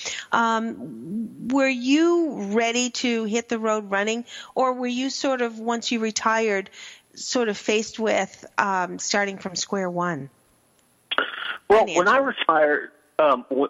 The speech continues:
Speaker 2: when I retired, I, I had a very good idea of what I could do, and I also had a good idea of what I wanted to do. So I wanted to try to at least merge those two ideas together. So,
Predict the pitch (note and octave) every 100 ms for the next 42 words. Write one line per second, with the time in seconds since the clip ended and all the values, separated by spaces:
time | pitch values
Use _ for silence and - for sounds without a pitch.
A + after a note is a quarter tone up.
0 | - C#3 F3 G3+ D#3 - A#2 G#2 G2+ G2
1 | - A#2+ A2+ - - D3+ B2+ - A#2 A#2
2 | G#2+ A2 A2 G2+ G2 - G#2 G2+ F#2+ F#2
3 | G#2 G#2 G#2 G#2 - - G#2 G2+ - -
4 | E3+ D#3 - F#2+ E2+ E2+ F2 _ A#2 A#2
5 | B2+ C3+ C3 B2+ G#2+ - A#2 G#2+ G2+ G#2+
6 | G2 G2 G#2 D#2+ F#2+ F2+ G2+ G2 F#2 F#2+
7 | E2+ D#2 D2 - - - - - B2+ A2+
8 | A#2 A#2 A#2+ C3+ D3 C3 - - A#2+ A2+
9 | A#2 A2+ - G#2+ G2+ F#2+ G2 - A#2+ G#2
10 | A2+ A2+ G#2+ - G#2 A2+ B2 A#2+ - A2
11 | G#2+ - A#2+ A2 G2 G2 G2 F#2+ F#2 -
12 | - F#2 F#2 E2 - - - - - -
13 | C3 B2 B2